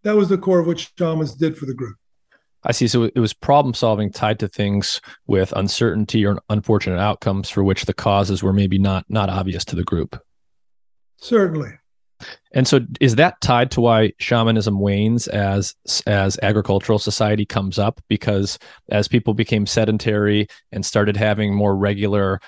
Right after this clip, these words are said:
Speaker 2: crop cycles and things that were more, uh, strictly tied to, to the calendar, that, you know, as things got more predictable in that way,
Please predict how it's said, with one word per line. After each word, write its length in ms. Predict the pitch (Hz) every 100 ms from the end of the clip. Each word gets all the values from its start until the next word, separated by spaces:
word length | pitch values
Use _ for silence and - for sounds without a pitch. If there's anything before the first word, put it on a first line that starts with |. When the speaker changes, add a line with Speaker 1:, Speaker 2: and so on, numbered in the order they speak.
| _ -
Speaker 2:
crop 320 | 113 104 -
cycles 460 | - 101 - 104
and 120 | 101 92
things 540 | 104 101 101 - -
that 200 | 95 101
were 140 | 101 98
more, 460 | 95 98 95 95 - - _ -
uh, 280 | 90 90 87
strictly 440 | - 110 - 98
tied 520 | - 107 101 104 95
to, 540 | - 98 98 95 92 - -
to 160 | 107 95
the 120 | -
calendar, 640 | - 107 104 95 82 80 - - _ -
that, 460 | 95 104 95 90 _ _ _ _ _ _ _ _ _ _ _
you 80 | 113
know, 120 | 92
as 140 | 92 -
things 200 | 117 -
got 160 | 95
more 120 | 104
predictable 840 | 92 98 90 120 120 - 95 104 95
in 140 | 95
that 260 | 98 98 -
way, 480 | 98 92 87 85